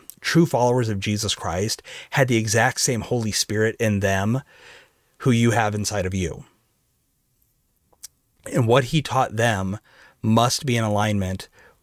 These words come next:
with what he teaches us. If not, then one of us is wrong or both of us are wrong,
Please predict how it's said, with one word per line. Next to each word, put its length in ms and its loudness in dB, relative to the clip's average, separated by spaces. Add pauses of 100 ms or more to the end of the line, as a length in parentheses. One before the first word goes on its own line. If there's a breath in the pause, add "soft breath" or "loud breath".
(120)
with 260 2
what 220 2
he 180 -2
teaches 400 -4
us. 440 -4 (100)
If 200 0
not, 420 2 (240 soft breath)
then 200 0
one 220 2
of 120 2
us 380 2 (240)
is 220 0
wrong 360 2
or 120 0
both 260 2
of 80 -8
us 160 -4
are 60 -4
wrong, 400 -6